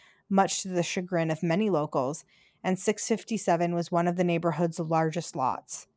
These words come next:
Even so, dividing it would require the Westfield Planning Board to grant an exception.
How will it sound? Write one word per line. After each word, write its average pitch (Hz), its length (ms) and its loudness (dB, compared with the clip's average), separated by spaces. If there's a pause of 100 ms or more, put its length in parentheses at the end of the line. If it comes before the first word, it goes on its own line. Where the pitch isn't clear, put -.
(560)
Even 226 260 4
so, 196 380 4
dividing 185 480 6
it 190 120 0
would 185 160 -2
require 185 520 0
the 180 140 -2
Westfield 175 640 0
Planning 254 440 2
Board 175 280 2
to - 80 -4
grant 170 360 -6
an 165 100 -2
exception. 170 720 -2